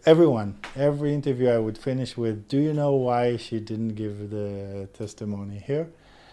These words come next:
And, um, I heard a lot of stories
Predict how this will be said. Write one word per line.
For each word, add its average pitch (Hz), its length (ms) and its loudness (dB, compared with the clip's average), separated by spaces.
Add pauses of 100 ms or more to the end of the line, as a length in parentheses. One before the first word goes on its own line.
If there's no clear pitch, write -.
(260)
And, 113 320 -2
um, 110 840 -4 (1600)
I 123 120 2
heard 139 240 4
a 123 80 6
lot 127 200 6
of 113 140 -2
stories 131 880 2